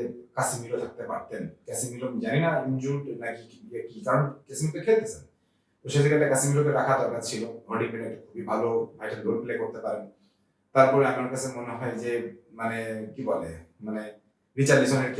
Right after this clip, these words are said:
অবস্থা আমি জানি না, তো ওই জায়গাটাই কিছু একটা হয়তো করার ছিল। একটা জিনিস কি, প্রপার নাম্বার নাইন, এন্ড্রিক, আহ, রিয়াল মাদ্রিদে ভালো খেলতেছে, ভিনিসিয়াসও খেলতেছে, রদ্রিগো খেলতেছে,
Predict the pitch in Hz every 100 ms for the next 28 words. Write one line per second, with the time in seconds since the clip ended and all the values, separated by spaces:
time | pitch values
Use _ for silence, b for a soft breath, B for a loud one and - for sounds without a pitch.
0 | 107 117 117 117 117 113 110 - - 131
1 | - 139 143 139 - 131 127 - - -
2 | - - 139 135 131 120 120 117 120 113
3 | - 110 113 110 - _ - 143 160 -
4 | - - - 120 151 127 110 110 107 107
5 | 104 - - - - 135 147 160 - -
6 | _ _ _ _ _ 117 117 117 117 113
7 | 110 110 _ - - 131 147 143 - 127
8 | 120 110 113 110 - - - _ _ _
9 | 110 139 156 170 190 143 120 127 143 147
10 | 123 - -